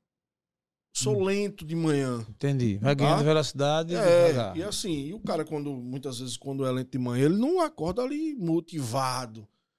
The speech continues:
Speaker 1: Não, ele tá acordando, tá? Lógico, tem seu momento de gratidão, né, por ter acordado, porque já é, já é, já é, é, é maravilhoso, né, você poder acordar, mas com o passar do, do,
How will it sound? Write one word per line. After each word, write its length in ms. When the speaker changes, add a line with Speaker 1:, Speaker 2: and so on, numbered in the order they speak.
Speaker 1:
Não, 320
ele 140
tá 120
acordando, 960
tá? 200
Lógico, 320
tem 80
seu 140
momento 320
de 80
gratidão, 680
né, 160
por 160
ter 120
acordado, 680
porque 160
já 160
é, 320
já 180
é, 420
já 200
é, 80
é, 360
é 540
maravilhoso, 680
né, 80
você 220
poder 240
acordar, 600
mas 840
com 200
o 60
passar 420
do, 200
do, 320